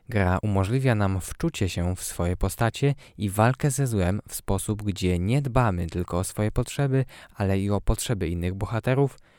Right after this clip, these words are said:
chociaż właściwie powinienem powiedzieć bestii, którym w zależności od roli, jaką pełnią,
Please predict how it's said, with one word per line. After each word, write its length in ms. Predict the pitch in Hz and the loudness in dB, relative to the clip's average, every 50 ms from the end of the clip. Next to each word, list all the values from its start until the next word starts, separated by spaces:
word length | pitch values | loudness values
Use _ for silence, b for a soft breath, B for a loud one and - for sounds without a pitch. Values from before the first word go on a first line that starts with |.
| b b b | b b b
chociaż 380 | b - 165 - - 170 160 135 | b -6 -4 -2 -2 -2 -4 -2
właściwie 520 | 123 143 147 - - - - 92 92 82 | -2 -2 -2 -2 -4 -6 -4 -2 -2 -2
powinienem 520 | - 95 90 92 92 85 80 80 85 90 87 | 0 -2 -2 -2 -2 -2 -2 -4 -4 -2 -2
powiedzieć 400 | 92 90 87 92 101 120 127 139 | -2 -2 -2 -2 -2 -4 -2 0
bestii, 440 | 151 160 151 - - - 120 113 b b b b b b | 0 0 0 0 -2 -2 -2 -2 b b b b b b
którym 440 | b - - 101 98 95 95 87 82 - | b -12 -6 -4 -2 -2 -2 -2 -4 -6
w 140 | - 98 87 | -8 -10 -6
zależności 720 | 90 110 135 151 151 143 110 95 95 90 85 - - - 87 | -2 -2 0 2 2 0 0 0 0 -2 -2 -4 -6 -4 -4
od 160 | 90 107 135 | -2 0 2
roli, 380 | 143 143 135 123 120 117 110 b b b b b | 2 2 4 2 2 0 -2 b b b b b
jaką 380 | - 92 90 - 90 90 92 | -8 -8 -6 -4 -4 -6 -2
pełnią, 420 | - - 139 139 131 123 120 123 | 2 2 2 4 2 2 0 0